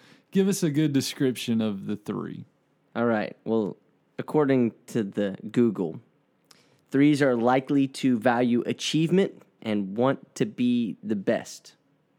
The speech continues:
Speaker 2: Uh, as a result, efficiency, results, recognition, and image are very important to them. Threes strive for, for success in their chosen field and tend to be highly flexible and willing to adapt to achieve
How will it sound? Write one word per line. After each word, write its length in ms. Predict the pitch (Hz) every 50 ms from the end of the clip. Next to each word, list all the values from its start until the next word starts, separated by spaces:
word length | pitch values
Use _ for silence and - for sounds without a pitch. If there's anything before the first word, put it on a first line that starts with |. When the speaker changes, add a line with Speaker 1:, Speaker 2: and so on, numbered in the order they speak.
| _ _ _ _ _ _ _ _ _ _ _ _ _ _ _ -
Speaker 2:
Uh, 40 | -
as 400 | 107 104 104 104 - 131 135 123
a 60 | 135
result, 500 | 135 127 110 113 127 135 147 156 - - -
efficiency, 920 | - 113 - - 147 151 - - 117 110 - - 143 139 139 139 147 156 - _ _
results, 600 | - 110 110 104 104 120 123 127 - - - -
recognition, 840 | 117 117 113 - 113 110 113 113 117 113 - - 123 120 120 113 -
and 220 | - 107 104 98 - -
image 400 | 123 127 123 113 107 104 - - -
are 120 | - 107 98
very 440 | 98 98 110 113 117 117 117 113
important 460 | 104 98 101 - 98 101 - - 104 -
to 80 | -
them. 300 | 82 - 67 62 - - - _ _ - - - - - _ _ _
Threes 260 | - 127 131 131 123
strive 340 | - - 135 127 127 123 -
for, 140 | - 123 113 - - - _ _ _ _
for 160 | - 123 120
success 680 | - - 104 - - - - 139 127 131 131 - - -
in 160 | - 117 110
their 140 | 107 104 98
chosen 500 | - - - 139 135 135 135 139 123 120
field 340 | - - 110 113 113 110 107
and 140 | 107 104 104
tend 200 | - 113 107 104
to 40 | 101
be 160 | - 101 101
highly 360 | 110 113 120 120 120 120 120
flexible 720 | - - - 151 160 - - - 127 110 104 104 104 104 107 - _ - - - _ _ -
and 140 | - 107 104
willing 240 | 110 117 117 120 120 113
to 120 | - 123
adapt 680 | 110 101 95 - 107 107 107 104 - - - - _ -
to 160 | - 107 -
achieve 540 | - - - - - 107 101 98 95 95 -